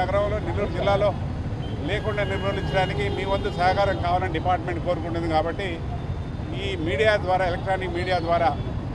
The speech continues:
మేమందరికీ తెలియజేసేది, మీ పేర్లు గోప్యంగా ఉంచుతాము. మీ ఇచ్చిన సమాచారాన్ని బట్టి మేము మంచి రివార్డు కూడా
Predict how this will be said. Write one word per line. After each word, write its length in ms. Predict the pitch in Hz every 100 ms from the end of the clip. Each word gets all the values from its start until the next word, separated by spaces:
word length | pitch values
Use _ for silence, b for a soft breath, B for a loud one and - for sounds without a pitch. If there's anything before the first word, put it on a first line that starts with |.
| - 202
మేమందరికీ 400 | 208 202 202 185
తెలియజేసేది, 600 | 185 185 185 175 180 190 240 - - -
మీ 120 | 170 175 190
పేర్లు 220 | 196 226 214
గోప్యంగా 380 | 208 208 202 208
ఉంచుతాము. 420 | 196 - 208 202 247 247 - - - 381 - - - -
మీ 100 | 180 202 - -
ఇచ్చిన 220 | - 233 233
సమాచారాన్ని 800 | 196 214 208 208 196 196 196 185 180
బట్టి 180 | 185 208
మేము 120 | 190 170
మంచి 180 | 170 214 170
రివార్డు 300 | 190 208 208
కూడా 120 | 202